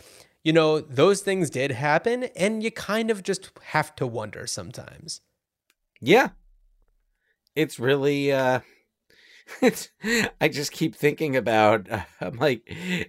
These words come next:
Speaker 2: if the U S government wrote Winds of Change, I would, that's a story I would love to see. I would, like,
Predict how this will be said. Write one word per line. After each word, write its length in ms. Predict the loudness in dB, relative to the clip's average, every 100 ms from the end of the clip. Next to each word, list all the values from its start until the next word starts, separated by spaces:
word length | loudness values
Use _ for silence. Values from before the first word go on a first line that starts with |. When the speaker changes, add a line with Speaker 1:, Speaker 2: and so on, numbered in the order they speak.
| -6
Speaker 2:
if 200 | -6 -4
the 100 | -4
U 200 | -2 0
S 160 | 0 2
government 680 | 2 2 0 0 0 -4 -12 _ _ _
wrote 320 | 0 2 2 0
Winds 320 | -2 -2 -6
of 140 | -8
Change, 680 | -4 -2 0 -4 -8 -12 -16 _ _ _ _ _ _ _ _ _ _ _ _ _ _ 0
I 100 | 0
would, 180 | 0 -6
that's 360 | 2 2 2 -2
a 100 | -6
story 460 | 2 4 6 6
I 80 | 4
would 160 | 2 2
love 240 | 0 0
to 100 | -4
see. 320 | -4 -2 0
I 160 | 2 0
would, 120 | 2
like, 240 | 2 2